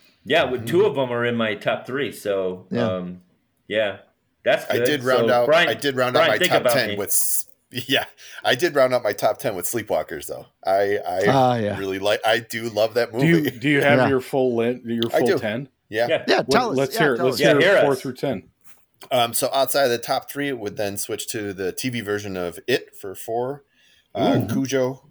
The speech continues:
Speaker 2: would be five. The Mist is six. Children of the Corn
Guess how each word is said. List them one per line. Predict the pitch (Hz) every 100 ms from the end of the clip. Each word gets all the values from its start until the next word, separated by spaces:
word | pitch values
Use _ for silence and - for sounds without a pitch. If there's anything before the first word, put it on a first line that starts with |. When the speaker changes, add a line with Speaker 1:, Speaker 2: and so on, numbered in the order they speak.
| -
Speaker 2:
would | 107 101
be | 95
five. | - 110 113 123 143 - _ _
The | 98
Mist | 95 104 - - 87
is | -
six. | - - - - - _ _ _ _
Children | - 127 120
of | 113
the | 92
Corn | - - 107 107 104